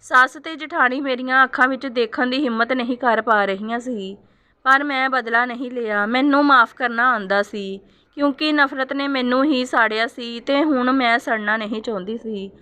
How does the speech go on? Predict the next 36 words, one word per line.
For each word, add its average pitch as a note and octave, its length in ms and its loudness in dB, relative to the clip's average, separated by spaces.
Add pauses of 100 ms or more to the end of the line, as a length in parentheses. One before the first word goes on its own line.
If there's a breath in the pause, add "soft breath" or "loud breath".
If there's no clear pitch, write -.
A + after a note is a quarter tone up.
(400 loud breath)
ਅੱਜ C4+ 240 4
ਮੈਂ D4+ 180 -2
ਆਪਣੇ C#4+ 260 -4
ਬੱਚਿਆਂ C4 400 2
ਨੂੰ C4+ 140 0
ਗੋਦ A#3+ 260 2
ਵਿੱਚ B3 240 -6
ਲੈ A#3+ 280 4
ਕੇ B3+ 280 -2
ਕਹਾਣੀ C4+ 400 4
ਸੁਣਾ A3 340 4
ਰਹੀ A3+ 320 -2
ਹਾਂ G#3 280 -2 (400 loud breath)
ਅਤੇ D4 160 -4
ਦੇਵ C4 360 0
ਮੇਰੇ B3+ 280 6
ਕੋਲ A#3 300 2
ਬੈਠਾ A#3 360 0
ਹੈ। G3 380 -4 (380 loud breath)
ਹੁਣ C#4 180 4
ਮੇਰੀਆਂ C4+ 500 4 (100)
ਅੱਖਾਂ C#4 280 0
ਵਿੱਚ C4+ 240 -8
ਡਰ A#3+ 300 4
ਨਹੀਂ, A#3+ 360 -8
ਸਕੂਨ A#3+ 460 -2
ਹੈ। G#3 420 0 (420 soft breath)
ਮੈਂ C4+ 220 0
ਸਿੱਖ D#4+ 280 -10
ਲਿਆ C#4 300 0
ਹੈ B3 400 0
ਕਿ C#4+ 120 -10 (180)
ਈਸ਼ਵਰ C4+ 320 2
ਸਾਨੂੰ C#4+ 340 2
ਤੋੜਦਾ A3+ 440 2
ਨਹੀਂ G3+ 400 -8